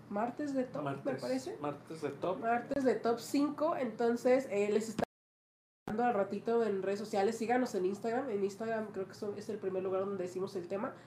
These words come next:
Speaker 1: entonces si ustedes quieren saber qué tema vamos a tener mañana, pues, eh, síganos en redes sociales, y pues ya saben,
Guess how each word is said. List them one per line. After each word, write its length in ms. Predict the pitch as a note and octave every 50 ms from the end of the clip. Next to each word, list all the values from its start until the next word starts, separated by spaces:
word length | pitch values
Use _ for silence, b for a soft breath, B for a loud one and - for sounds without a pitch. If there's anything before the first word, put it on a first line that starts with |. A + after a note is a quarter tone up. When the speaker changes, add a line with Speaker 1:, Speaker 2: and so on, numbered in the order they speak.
| B B B B
Speaker 1:
entonces 200 | B - G#3+ -
si 60 | A#3
ustedes 240 | G#3+ - A3+ B3 -
quieren 200 | - D4+ D4+ C4+
saber 260 | D4 C#4 C4 B3+ B3
qué 80 | B3+ C#4
tema 280 | - - B3+ B3+ B3+ B3+
vamos 260 | B3 A#3+ B3 B3+ B3 B3
a 80 | -
tener 220 | - G3+ G3 G3 G3
mañana, 540 | G#3 G#3 G#3 G#3 G3+ G3 A3 B3+ C#4+ C4 -
pues, 240 | - G#3 - - - - -
eh, 140 | G#3 F#3+ G3+
síganos 440 | - - A3 G#3 A3 A3 G#3+ G#3+ -
en 100 | F#3+ F3
redes 180 | F3+ F#3+ G3 G3+
sociales, 480 | C4 B3 - C#4+ C#4 C#4 C#4 F4 F#4 - B B B B B B B B B B
y 340 | - B3+ C#4 D4 D4+ D4+ D4+
pues 440 | - - C4+ C#4 D4 D4+ - - -
ya 140 | G#3 G#3
saben, 320 | G#3 - F3+ E3 D#3+ D#3